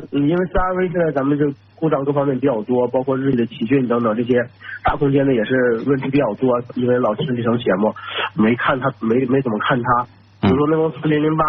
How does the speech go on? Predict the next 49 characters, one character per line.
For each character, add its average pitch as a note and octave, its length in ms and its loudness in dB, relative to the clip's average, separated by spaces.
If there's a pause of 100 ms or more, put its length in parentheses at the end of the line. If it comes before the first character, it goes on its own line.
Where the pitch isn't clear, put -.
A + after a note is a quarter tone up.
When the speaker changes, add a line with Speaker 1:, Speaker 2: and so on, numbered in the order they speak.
Speaker 1:
呀 D#3+ 120 -2
什 D3 80 -4
么 D3 80 0
这 D#3 140 0
些， D#3 120 0
我 B2+ 200 0
一 C3 40 -2
开 D#3+ 120 0
始 E3 160 0
也 G#2+ 160 0
都， D#3+ 260 0 (600)
包 D#3 120 0
括 D#3+ 100 2
五 C3 120 0
零 C3 120 2
零 D3 140 2
八 C#3+ 120 2
这 D#3 100 -4
些 D#3 100 0
也 B2+ 100 0
都 C3+ 160 -2
大 D#3+ 140 -2
概 D3+ 160 0
看 C#3+ 300 0
过。 G2 220 -2
Speaker 2:
对。 G2+ 120 2 (160)
Speaker 1:
您 F#3+ 120 0
觉 G3+ 120 0
得 F#3+ 80 -2
要 G#3 140 0
是 F#3 60 -6
说 G3 200 0
这 B3 140 0
选 - 140 -12
择 B2+ 180 0
的 D3 80 2
话， D#3+ 160 0
我 B2+ 220 0
是 D3+ 80 -2
选 C3+ 220 0
择 C3 140 2
S B2 300 -2
U C3+ 100 2
V C#3 220 2
啊， C3 100 0
还 A2 180 -4
是 B2 120 -2
选 G#2 180 -2 (100)
择， G#2 80 -2